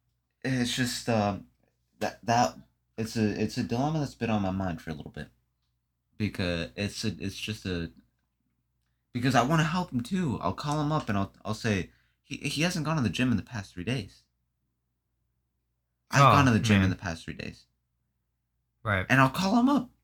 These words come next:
Speaker 1: These past three days, I've called him up, and he doesn't even pick up. I don't care if you don't pick up, but let,
Speaker 2: Like,
Speaker 1: please
Speaker 2: he
Speaker 1: let me know. Please let me know.
Speaker 2: Yeah.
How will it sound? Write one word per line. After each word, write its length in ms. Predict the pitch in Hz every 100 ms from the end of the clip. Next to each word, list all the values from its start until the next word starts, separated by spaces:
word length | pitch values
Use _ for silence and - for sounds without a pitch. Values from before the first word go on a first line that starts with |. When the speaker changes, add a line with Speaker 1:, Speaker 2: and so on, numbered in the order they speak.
| _ _ _ -
Speaker 1:
These 280 | 170 165 -
past 260 | - 185 165
three 140 | 160
days, 240 | 151 160 165 -
I've 220 | 147 147
called 260 | - 170 156
him 140 | 151
up, 240 | 156 120 - _ _ _
and 100 | 135
he 60 | 143
doesn't 260 | 156 147
even 220 | 151 143 135
pick 240 | 160 -
up. 260 | 214 - - - _ _ _ _ _ _ _ _ _ _ _ - _ _ -
I 60 |
don't 160 | 180 165
care 220 | - 180
if 120 | 175
you 60 | 143
don't 140 | 135
pick 180 | 131 -
up, 200 | 131 120 - _
but 100 | -
let, 200 | 117 147 - - - _ _
Speaker 2:
Like, 140 | 131 131
Speaker 1:
please 140 | 147
Speaker 2:
he 40 | 143
Speaker 1:
let 140 | 143
me 100 | 135
know. 300 | 127 160 127
Please 360 | - - 160 156
let 120 | 135
me 80 | 127
know. 220 | 135 113
Speaker 2:
Yeah. 180 | 95